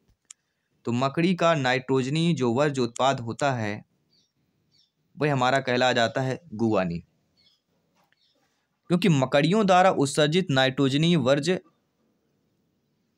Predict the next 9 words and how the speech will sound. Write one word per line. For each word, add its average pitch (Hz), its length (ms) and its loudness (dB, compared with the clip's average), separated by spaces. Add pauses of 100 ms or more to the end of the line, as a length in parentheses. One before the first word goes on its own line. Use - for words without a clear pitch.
(220)
पदार्थ 135 460 2
गुआनिन 131 580 0
होता 127 320 0
है, 135 220 -4 (120)
अतः 120 220 -4
इन्हें 139 360 0 (340)
गुआ-, 135 520 2
अ, 110 640 2 (840)
गुआनोटोलिक 123 1500 0